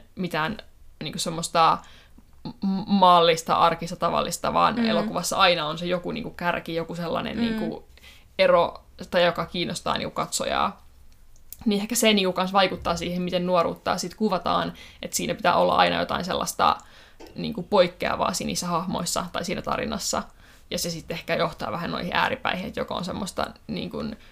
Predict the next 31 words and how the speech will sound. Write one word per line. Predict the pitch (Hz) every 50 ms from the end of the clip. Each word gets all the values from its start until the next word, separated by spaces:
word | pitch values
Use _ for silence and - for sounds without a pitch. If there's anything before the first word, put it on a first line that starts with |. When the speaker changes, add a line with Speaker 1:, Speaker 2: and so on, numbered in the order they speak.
| - -
Speaker 1:
överiksi | - 180 170 170 165 - - -
vedettyä | 185 180 - 202 - - - 196 185 185 - - - - - -
niin | - - - -
kuin | - 190 - - - - - - - - - - - - - - - - 123 117 - - 110 123 190 180 165 170
nuorisohassuttelua, | 190 190 - 208 190 180 - - 185 190 185 - - 208 202 - - 196 190 196 202 202 208 208 - -
tai | - 190 202 -
sit | - - -
jotain | - - - - 170
semmoista | - 151 147 175 180 - - 185 185 175 175 - - - - - - - - - - - - - - - - 220 220 - - - - - - - -
enemmän | - 165 147 156 160 - -
niin | - 143 -
kuin | - - -
semmoisella | - - 170 180 165 147 151
rankkuudellaan | 175 156 165 170 - - - 196 196 190 190 190 190 196 196 196 - 226 226 - - - 226
niin | - 190
kuin | 208 208
koskettavaa. | - 208 - - 226 220 - - 196 196 190 190 202 202 -
Tai | - - 180
sit | 262 254
Speaker 2:
Mm. | 233
Speaker 1:
vaikka | 220 - - 233 190 175 - - - - - -
yksi, | 139 170 - -
mikä | 170 156 - 165
on | 156 -
kans | - - - -
niin, | 165 143 139 -
että | - - 165
tämmöiset | - 151 - 175 160 - -
coming | - - - 165 160 156
of | - -
age, | - 165 175 185 175 180 - - -